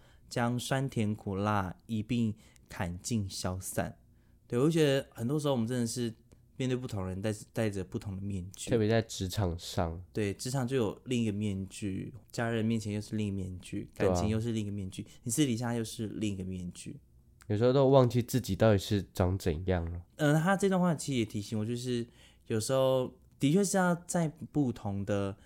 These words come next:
Speaker 1: 环境当中要有不一样的角色。
Speaker 2: 对。
Speaker 1: 但是当这些角色每天这样带着带着，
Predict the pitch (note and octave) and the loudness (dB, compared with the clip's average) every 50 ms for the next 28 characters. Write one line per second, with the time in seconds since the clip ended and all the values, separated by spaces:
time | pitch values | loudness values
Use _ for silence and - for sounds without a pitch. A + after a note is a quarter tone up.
0 | - - - - - - - - - - - _ - - - - A2 A2 A2 A2 | -20 -20 -20 -20 -20 -20 -20 -20 -20 -20 -20 _ -20 -10 -6 -2 -2 -2 -2 -2
1 | C3 C3 B2+ B2+ A#2 A#2 A#2 A#2 A#2 A2 A2 A2 A2 G#2+ - - _ _ _ - | -2 -2 0 0 0 0 0 -2 -2 0 0 0 -2 -4 -6 -10 _ _ _ -10
2 | - A#2 A2+ A#2 A#2+ G#2+ F#2+ F#2 - - A#2 A2 A2 A2+ G2+ G2 F#2 - - - | -4 0 2 2 2 2 0 -2 -4 -2 -2 0 0 0 0 -2 -4 -6 -8 -10
3 | - - - - - C#2 - - - - _ _ _ - - - F#2 E2 - - | -10 -10 -10 -8 -8 -8 -8 -10 -12 -18 _ _ _ -4 0 0 2 2 0 -2
4 | - C#3 C#3+ C#3 C#3 C3+ - D3 C#3 C#3 C#3 C3+ - C3+ C3+ C3+ B2+ - G#2 F#2+ | -2 0 0 0 0 0 0 0 0 0 -2 -2 -2 -2 -2 -2 -2 -2 -2 -4
5 | F#2+ - - A#2+ A#2 A2+ - - - - A#2 A2+ G#2 G2 G#2 A2 A2+ A2+ A#2 A#2 | -4 -2 -2 0 0 -2 -2 -6 -10 -8 -4 -4 -2 -2 0 0 0 0 -2 -2
6 | - B2+ A2 A2 G#2+ - A2+ G#2 F#2+ F2+ - G#2+ G2+ F#2+ - - F#2+ - | -2 -2 -2 -2 -2 -2 -2 -2 -2 -2 -2 -2 -4 -4 -4 -6 -8 -10